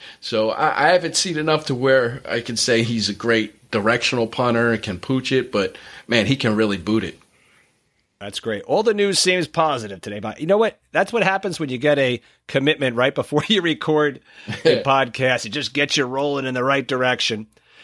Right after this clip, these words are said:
Speaker 2: Let's talk a little bit more about the scrimmage. What else stood out to you? Anything else that I haven't discussed with you thus far that,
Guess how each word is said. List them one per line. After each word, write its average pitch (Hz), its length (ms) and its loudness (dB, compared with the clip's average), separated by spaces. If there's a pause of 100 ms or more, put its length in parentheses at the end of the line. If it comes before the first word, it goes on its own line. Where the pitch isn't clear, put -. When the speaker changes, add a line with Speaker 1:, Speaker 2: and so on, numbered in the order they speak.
(340)
Speaker 2:
Let's 147 400 0
talk 220 240 2
a 180 60 4
little 160 240 2
bit 160 180 0
more 147 180 2
about 135 300 2
the 127 100 -6
scrimmage. 107 640 -6 (640)
What 185 300 -2
else 254 200 4
stood 175 240 2
out 127 240 4
to - 100 -4
you? 82 180 -6
Anything 185 320 0
else 151 280 4
that 127 240 2
I 127 120 4
haven't 127 300 0
discussed 117 440 0
with 117 100 -2
you 104 40 -4
thus 110 220 0
far 110 280 2
that, 101 220 -2